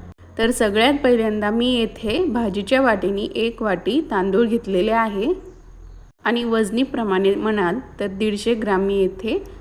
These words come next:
चांतारा तांदूळ घेतलेले आहे. तुम्ही रोजच्या वापरातील कोणताही तांदूळ घेतला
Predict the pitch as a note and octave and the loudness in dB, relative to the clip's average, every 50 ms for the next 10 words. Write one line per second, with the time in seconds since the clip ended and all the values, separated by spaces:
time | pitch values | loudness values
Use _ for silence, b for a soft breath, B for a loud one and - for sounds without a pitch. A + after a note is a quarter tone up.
0 | B B B - - - - - - A3 G3 F#3 F#3+ F#3 F#3+ F#3 F#3+ G3+ G#3+ G#3+ | B B B -20 -20 -20 -16 -8 -4 -2 0 0 0 0 0 0 0 0 0 0
1 | - G#3+ G3+ F#3+ F#3+ F#3 F#3+ G3 G3 A3+ - - F#3 F3+ F#3 F#3+ G3 G3+ G3+ G#3 | 0 0 0 0 2 2 2 2 0 0 0 0 2 2 4 4 4 2 2 0
2 | G3+ E3+ D#3+ - - - - - - - - - - - - - - - - - | -2 -4 -4 -6 -8 -14 -20 -20 -20 -20 -20 -20 -20 -20 -20 -20 -20 -20 -20 -20
3 | - - - _ _ _ _ _ - A#3 A#3+ A#3+ B3+ B3+ B3 A3 G#3 - - B3 | -20 -20 -20 _ _ _ _ _ 0 2 2 4 6 6 6 6 4 4 2 4
4 | B3+ C4 A#3+ A3 - G3+ G3 F#3+ F#3+ G3+ A#3 - - A3+ A3+ A3+ G#3+ G3+ A3 A3 | 4 6 4 4 2 2 0 0 0 -2 -2 -2 -2 0 0 0 2 2 2 2
5 | B3 B3+ B3+ B3+ A3+ G#3+ G3 A3 G#3+ G3+ A#3+ A#3 - G3 F#3+ G#3 E4 | 2 2 2 2 2 2 2 2 2 4 2 2 2 0 0 2 2